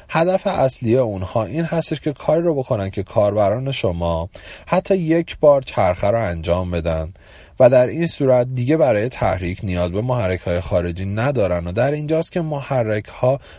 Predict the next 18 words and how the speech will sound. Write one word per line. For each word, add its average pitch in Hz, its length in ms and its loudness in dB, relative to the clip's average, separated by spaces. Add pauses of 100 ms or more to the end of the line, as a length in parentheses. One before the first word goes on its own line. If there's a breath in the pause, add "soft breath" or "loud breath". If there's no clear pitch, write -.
(120)
وارد 113 720 2
بازی 98 440 2
می‌شن 87 480 -4
به 85 100 -2
نام 90 280 -4
محرک‌های 87 960 -2
داخلی. 82 680 -4 (880 loud breath)
محرک‌های 170 540 4
داخلی 156 480 2
زمانی 147 520 -2
به 143 140 2
وجود 107 280 -2
میاد 85 320 -4
که 135 120 -2
محصول 139 540 -2
و 143 40 4
خدمات 98 540 0
شما 87 380 -2